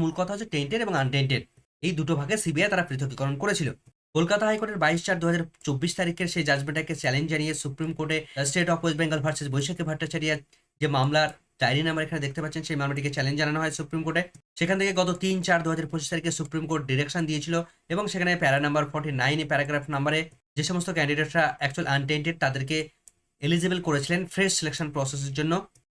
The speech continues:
অ্যাপ্রোপ্রিয়েট এজ রিল্যাক্সেশন প্রদান করে। এরপর গত সতেরো চার দু হাজার পঁচিশ তারিখে একটি মিসলেনিয়াস অ্যাপ্লিকেশনের পরিপ্রেক্ষিতে সুপ্রিম কোর্ট ডিরেকশন দিয়েছিল যে একটি অ্যাডভার্টাইজমেন্ট, একটি ফ্রেশ সিলেকশন প্রসেসের অ্যাডভার্টাইজমেন্ট দিতে হবে। নবম, দশম এবং একাদশ স্তরের জন্য রিক্রুটমেন্ট প্রসেসটা একত্রিশ পাঁচ দু হাজার পঁচিশ তারিখের মধ্যে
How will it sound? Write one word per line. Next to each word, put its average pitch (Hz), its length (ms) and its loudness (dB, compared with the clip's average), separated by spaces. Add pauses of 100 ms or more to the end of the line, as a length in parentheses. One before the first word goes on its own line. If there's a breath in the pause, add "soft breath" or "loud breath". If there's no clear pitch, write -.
(120)
অ্যাপ্রোপ্রিয়েট 147 460 0 (160)
এজ 147 180 4
রিল্যাক্সেশন 127 420 -2
প্রদান 143 280 2
করে। 120 120 -2 (460)
এরপর 214 240 2
গত 185 100 2 (120)
সতেরো 175 320 0
চার 175 140 4
দু 160 120 -2
হাজার 160 180 2
পঁচিশ 160 200 -4
তারিখে 151 260 0
একটি 151 200 -4
মিসলেনিয়াস 165 420 2
অ্যাপ্লিকেশনের 151 500 -2
পরিপ্রেক্ষিতে 147 460 -2 (300)
সুপ্রিম 165 320 0
কোর্ট 156 180 2
ডিরেকশন 139 380 2
দিয়েছিল 143 260 0 (140)
যে 151 60 4 (360)
একটি 135 200 -2
অ্যাডভার্টাইজমেন্ট, 143 580 2
একটি 139 160 -4
ফ্রেশ 170 240 0
সিলেকশন 160 300 -4
প্রসেসের 143 320 -4
অ্যাডভার্টাইজমেন্ট 135 520 -4
দিতে 143 160 -4
হবে। 147 140 0 (460 loud breath)
নবম, 147 260 4
দশম 151 260 -2
এবং 147 100 0 (120)
একাদশ 139 360 -2 (140)
স্তরের 143 320 -2
জন্য 147 140 0 (420 loud breath)
রিক্রুটমেন্ট 147 400 -2
প্রসেসটা 139 340 0 (140)
একত্রিশ 170 360 -4
পাঁচ 165 180 4
দু 139 100 0
হাজার 139 180 0
পঁচিশ 147 240 -4
তারিখের 139 300 -2
মধ্যে 143 180 -2